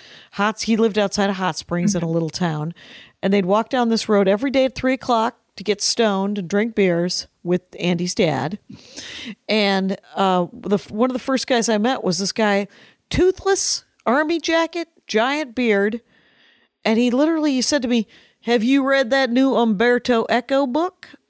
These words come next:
Speaker 2: <laughs> And you're like,
Speaker 1: And I
Speaker 2: "No?"
Speaker 1: No. <laughs>
Speaker 2: You
Speaker 1: I've
Speaker 2: already
Speaker 1: read
Speaker 2: read
Speaker 1: one
Speaker 2: that book?
Speaker 1: Umberto. I read one Umberto Eco book, The Name of the Rose, and it was dense and difficult and fascinating,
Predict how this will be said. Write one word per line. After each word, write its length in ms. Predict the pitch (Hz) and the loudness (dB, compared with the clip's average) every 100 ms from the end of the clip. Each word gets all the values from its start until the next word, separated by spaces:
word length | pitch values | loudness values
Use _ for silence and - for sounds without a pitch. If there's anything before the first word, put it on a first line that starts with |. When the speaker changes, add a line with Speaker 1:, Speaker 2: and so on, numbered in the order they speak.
| - | -6
Speaker 2:
<laughs> 60 | - - - - - 466 494 480 539 - 523 523 - | -6 -6 -8 -8 -4 -2 -2 0 0 2 -2 -2 -4
And 100 | 359 | 0
you're 140 | 359 339 | 2 2
like, 220 | 320 254 277 311 - _ | 0 -2 -6 -10 -12 _
Speaker 1:
And 160 | - 277 | -4 -4
I 40 | - _ _ | -4 _ _
Speaker 2:
"No?" 240 | 262 262 480 571 659 | -2 0 2 2 2
Speaker 1:
No. 680 | 233 226 233 330 392 202 - - | 2 2 4 4 2 0 -4 -2
<laughs> 100 | 190 - - - - - - | 0 0 -2 -4 -10 -18 -6
Speaker 2:
You 120 | 349 | 0
Speaker 1:
I've 160 | 508 494 | 2 2
Speaker 2:
already 140 | 440 | 2
Speaker 1:
read 80 | 466 466 | 2 2
Speaker 2:
read 40 | |
Speaker 1:
one 220 | 311 349 320 | 2 2 2
Speaker 2:
that 60 | |
book? 120 | 247 233 | 0 0
Speaker 1:
Umberto. 600 | 226 220 302 202 170 156 262 - - - - - - | 2 2 2 2 0 0 -2 -4 -14 -10 -6 -6 -6
I 140 | 240 339 | -2 0
read 300 | 349 370 226 | 2 0 0
one 220 | 262 339 | 0 2
Umberto 480 | 349 226 190 190 190 | 0 2 0 0 0
Eco 300 | 165 - 185 | -2 -2 -2
book, 280 | 180 202 - | 0 -2 -2
The 100 | 214 | -2
Name 280 | 208 233 240 | 0 0 0
of 80 | 226 | 0
the 80 | 196 | 0
Rose, 680 | 170 254 208 - 170 - - - - 247 - | 0 0 2 0 0 -2 -4 -12 -14 -12 -4
and 160 | 247 | 0
it 100 | 262 | 0
was 220 | - 226 165 | 0 0 0
dense 600 | 202 202 302 381 - - - | 0 0 -2 -4 -6 -8 -4
and 160 | 214 185 | -2 2
difficult 640 | 214 - 403 202 208 - - - - 254 - | 0 0 0 0 0 -2 -12 -18 -14 -10 -4
and 180 | 240 | -2
fascinating, 800 | 208 285 302 - 233 185 156 185 | 0 -2 -2 -2 0 0 0 -4